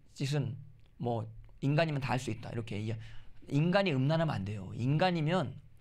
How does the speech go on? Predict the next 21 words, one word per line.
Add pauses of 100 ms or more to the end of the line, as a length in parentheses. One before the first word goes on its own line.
(200)
바람
피면
안
되지. (1000)
바람
피는
사람이
인간이에요? (240)
<laughs>
예,
여러분
이렇게
이야기할
수
있으십니까? (120)
<clears throat>
이렇게
이야기할
수
있으셔야
됩니다.